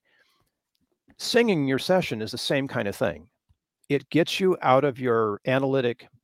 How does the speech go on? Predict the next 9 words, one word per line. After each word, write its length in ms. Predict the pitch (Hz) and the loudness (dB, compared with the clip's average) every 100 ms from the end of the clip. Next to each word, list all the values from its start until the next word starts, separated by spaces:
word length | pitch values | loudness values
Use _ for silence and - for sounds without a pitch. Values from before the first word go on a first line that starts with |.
| - | -2
headspace 800 | 135 - - 85 87 - - - _ _ _ - | -2 -2 -6 -6 -6 -10 -16 -18 _ _ _ -12
and 140 | 123 123 | -6 -2
lets 220 | 147 - | -2 -2
you 280 | 147 143 - | -2 -2 -6
communicate 600 | - 135 139 139 - 104 | -10 -6 -4 -4 -2 -2
with 140 | 110 - | -4 -6
something 280 | 117 113 | -6 -6
that's 140 | 101 - | -10 -6
deeper. 380 | 95 80 80 | -8 -8 -18